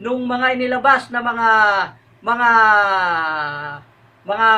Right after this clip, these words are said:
mamahaling sasakyan ng isang custom na ahente ng custom? Wala. May nangyari ba? Investigasyon lang. Hanggang ngayon, wala.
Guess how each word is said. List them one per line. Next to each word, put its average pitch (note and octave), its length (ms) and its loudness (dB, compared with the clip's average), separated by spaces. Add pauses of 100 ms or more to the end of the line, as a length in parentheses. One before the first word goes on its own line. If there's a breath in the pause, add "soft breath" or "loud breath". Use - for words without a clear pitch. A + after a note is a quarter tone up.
mamahaling A#3 640 0
sasakyan C4+ 640 2
ng C4 80 -10
isang C4+ 560 -10
custom C4+ 400 -6
na B3+ 400 -2 (440 soft breath)
ahente C4+ 400 0
ng C#4+ 160 -4
custom? D4 480 -2 (240)
Wala. E4+ 480 0 (320)
May G3+ 160 -10
nangyari B3+ 480 0
ba? D4+ 320 -2
Investigasyon D4+ 800 -6
lang. D#4 320 -2 (240 soft breath)
Hanggang D4 320 -2
ngayon, D#4 240 0
wala. C#4+ 480 0